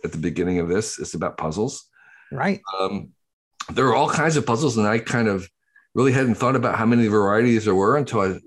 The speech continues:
Speaker 1: read your book. And then I got, "Wow, there, there are a lot."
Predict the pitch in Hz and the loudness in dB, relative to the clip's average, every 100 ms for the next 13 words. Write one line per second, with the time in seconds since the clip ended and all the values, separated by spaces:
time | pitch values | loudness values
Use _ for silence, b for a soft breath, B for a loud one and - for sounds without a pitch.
0 | _ _ 95 110 110 92 98 175 - - | _ _ -2 0 2 2 0 0 -4 -18
1 | _ b b b b - 92 95 95 92 | _ b b b b -4 0 0 0 0
2 | 87 - 127 143 120 92 113 92 120 104 | -2 -2 -4 -2 -2 -2 -2 -2 -2 -4
3 | - 113 113 90 85 113 78 | -6 -6 -4 -4 -4 -4 -4